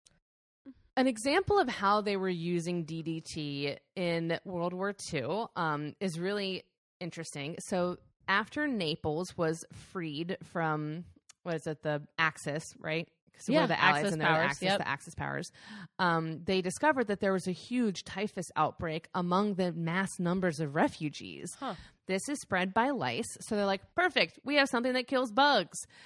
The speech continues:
Speaker 1: So all across Naples, they set up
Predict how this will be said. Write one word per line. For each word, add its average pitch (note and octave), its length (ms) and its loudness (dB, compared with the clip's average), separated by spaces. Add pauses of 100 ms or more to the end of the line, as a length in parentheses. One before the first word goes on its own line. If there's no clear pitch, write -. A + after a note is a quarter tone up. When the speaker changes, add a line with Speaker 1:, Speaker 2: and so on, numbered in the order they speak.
(120)
Speaker 1:
So A3 320 2 (120)
all A#3 220 2
across A#3 440 0
Naples, F#3+ 500 0
they F3 140 0
set G#3 320 -2
up F3+ 160 2